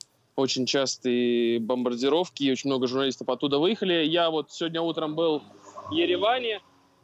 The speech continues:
А, щас я поехал, э, э, в пригороды посмотреть просто, какая здесь обстановка,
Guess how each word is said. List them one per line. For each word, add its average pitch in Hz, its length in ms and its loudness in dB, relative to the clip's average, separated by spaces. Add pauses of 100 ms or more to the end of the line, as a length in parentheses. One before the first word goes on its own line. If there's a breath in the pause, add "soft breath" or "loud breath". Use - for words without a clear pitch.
(120)
А, 147 480 -4
щас 180 340 -4
я 147 460 0
поехал, 147 840 0
э, 127 1120 0 (280)
э, - 60 -8
в 127 640 -2
пригороды 185 640 2 (380 loud breath)
посмотреть 165 600 0
просто, 147 640 0
какая 147 280 0
здесь 175 280 -2
обстановка, 156 920 0